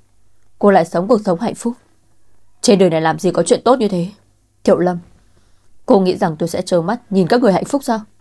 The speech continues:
Ánh mắt cô ta đột nhiên nhìn về phía bụng của Chu Thiến. Nhìn cô sinh con cho Hy Thành.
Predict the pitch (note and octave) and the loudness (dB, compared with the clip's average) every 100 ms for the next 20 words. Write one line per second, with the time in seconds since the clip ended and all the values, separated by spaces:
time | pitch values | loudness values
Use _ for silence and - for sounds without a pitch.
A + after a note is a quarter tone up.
0 | _ _ _ _ _ _ - G3 G#3+ C#4 | _ _ _ _ _ _ -4 0 0 -2
1 | A3+ G#3+ G#3 F#3+ E3+ F3+ F#3 F3+ E3+ D#3 | -4 -2 -2 -2 -4 -4 -4 -4 -6 -6
2 | D#3+ - E3+ G#3 G#3 - E3 D3+ E3+ E3 | -8 -6 -4 -2 -4 -6 -8 -6 -8 -6
3 | D#3+ E3 G#3+ - - - - - - - | -6 -6 -10 -16 -20 -20 -20 -20 -20 -20
4 | - - - _ _ F#3+ F#3 D#3 F#3+ F3+ | -20 -20 -20 _ _ 0 0 2 -2 0
5 | F#3+ F3+ F#3+ F#3 F#3+ F#3+ F#3+ | -2 0 0 2 0 0 -4